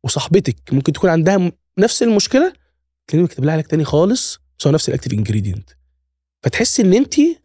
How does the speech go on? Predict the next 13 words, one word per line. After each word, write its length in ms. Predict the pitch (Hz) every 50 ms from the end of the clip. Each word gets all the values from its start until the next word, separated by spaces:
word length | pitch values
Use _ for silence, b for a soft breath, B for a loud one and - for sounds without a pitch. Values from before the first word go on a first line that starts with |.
| _ _
زي 120 | - 139 156
ما 60 | 160
بقول 140 | 151 170 180
إيه، 200 | 190 214 220 - _ _ _ _ _ _
ملكة 300 | 139 139 123 117 - 95
كده. 240 | 95 - 85 - _ _ _ _ _ _ _ _ _
أنا 200 | 131 139 139 131 135 b b b b b _ _ -
الراجل 220 | 120 131 147 143
ده 80 | 135 147
اهتم 440 | 117 104 - 156 156 139 131 127 113
بيا 360 | 131 147 170 190 202 190 -
واداني 460 | - 107 110 104 - - 147 156 165
العلاج 280 | 147 120 104 110 135